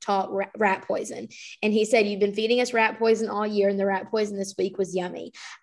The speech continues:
I loved seeing us absolutely embarrass them after everybody talked about how great Georgia was. And all my friends were just, "Man, man, man, you're gonna lose this game and it's gonna ruin your sister's wedding." Okay,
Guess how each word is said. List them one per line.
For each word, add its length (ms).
I 560
loved 960
seeing 400
us 220
absolutely 720
embarrass 560
them 280
after 440
everybody 640
talked 240
about 160
how 140
great 260
Georgia 300
was. 240
And 140
all 380
my 240
friends 340
were 80
just, 140
"Man, 180
man, 200
man, 160
you're 100
gonna 240
lose 240
this 160
game 200
and 100
it's 80
gonna 120
ruin 260
your 100
sister's 320
wedding." 340
Okay, 580